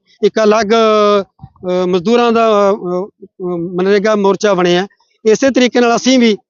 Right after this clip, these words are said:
ਅਗਲੇ ਦਿਨਾਂ ਦੇ ਵਿੱਚ ਇੱਕ ਸਟੇਟ ਦੀ ਮੀਟਿੰਗ ਆ ਸਾਡੀ ਤਿੰਨ ਤਰੀਕ ਦੀ, ਉਸ ਮੀਟਿੰਗ ਤੋਂ ਬਾਅਦ ਅਸੀਂ ਫੈਸਲਾ ਕਰਕੇ ਸਟੇਟ ਦੇ, ਅਹ, ਅਹ, ਉਹਦੇ 'ਚ ਅੱਗੇ ਜਿਹੜਾ ਵੱਡਾ ਇੱਕ ਪੰਜਾਬ ਲੈਵਲ ਦਾ ਵੱਡਾ ਲੈ, ਅਹ, ਯੂਨਿਟ ਬਣ ਰਿਹਾ ਹੈ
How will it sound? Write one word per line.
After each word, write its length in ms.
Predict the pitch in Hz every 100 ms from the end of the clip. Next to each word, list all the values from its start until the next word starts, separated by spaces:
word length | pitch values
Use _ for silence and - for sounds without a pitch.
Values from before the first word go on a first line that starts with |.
| - 180
ਅਗਲੇ 200 | 208 247
ਦਿਨਾਂ 260 | 254 247
ਦੇ 100 | 226
ਵਿੱਚ 300 | 208 202 - _ 180 _ _ 233
ਇੱਕ 260 | 220 - 262 254 247 226 208 190
ਸਟੇਟ 320 | - 214 208
ਦੀ 120 | 226
ਮੀਟਿੰਗ 320 | 196 202 233
ਆ 60 | 233
ਸਾਡੀ 240 | 208 202
ਤਿੰਨ 220 | 202 190
ਤਰੀਕ 260 | 175 180 165
ਦੀ, 160 | 185 226 _ _ _ -
ਉਸ 260 | 240 233
ਮੀਟਿੰਗ 280 | 247 254 226 226
ਤੋਂ 100 | 226
ਬਾਅਦ 320 | 196 233 196 - - _ 202
ਅਸੀਂ 160 | 269
ਫੈਸਲਾ 400 | 220 208 190 254
ਕਰਕੇ 300 | 233 220 220
ਸਟੇਟ 280 | 208 208 190
ਦੇ, 140 | 190 196
ਅਹ, 100 | 185
ਅਹ, 460 | 196 175 175 190
ਉਹਦੇ 340 | 170 170 175 202
'ਚ 120 | 196 226 _ _ 208
ਅੱਗੇ 420 | 180 233 247 240 _ _
ਜਿਹੜਾ 200 | 185 226 190
ਵੱਡਾ 300 | 196 233 240
ਇੱਕ 460 | - 226 220 208 _ _ _ -
ਪੰਜਾਬ 360 | 190 196 226
ਲੈਵਲ 280 | 226 220 214
ਦਾ 100 | 208
ਵੱਡਾ 220 | 196 190
ਲੈ, 200 | 190 190
ਅਹ, 280 | 196 190 185 156
ਯੂਨਿਟ 240 | 202 247
ਬਣ 180 | 208 185
ਰਿਹਾ 200 | 180
ਹੈ 60 | 180